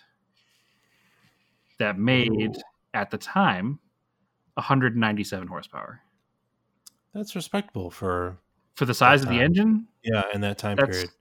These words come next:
Speaker 1: that's a super respectable number for a two point six liter engine. When you get, consider the fact that, you know, uh,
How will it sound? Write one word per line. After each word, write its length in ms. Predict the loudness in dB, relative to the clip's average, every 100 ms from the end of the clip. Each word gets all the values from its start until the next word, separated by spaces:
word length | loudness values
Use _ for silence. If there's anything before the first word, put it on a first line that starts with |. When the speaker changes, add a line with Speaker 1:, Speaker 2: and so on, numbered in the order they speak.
| _
Speaker 1:
that's 280 | -2 -2 -2
a 180 | -8 -8
super 460 | -6 2 4 6 6
respectable 520 | 2 2 -2 -4 -4
number 340 | -2 -2 -4
for 360 | -4 -4 -4 -4
a 240 | -6 -8 -8
two 240 | -4 -2
point 240 | 0 -4
six 220 | -4 -6 -6
liter 200 | -10 -10
engine. 320 | -14 -14 -16 _ _ -20 -20 -20 -12
When 120 | -4 -2
you 100 | 0
get, 340 | -2 -4 -6
consider 300 | -4 2 4
the 100 | 2
fact 360 | 0 -2 -2 -4
that, 300 | -2 -2 -6 _ _ _ _
you 100 | -4
know, 220 | -2 -2 -2
uh, 320 | -2 -2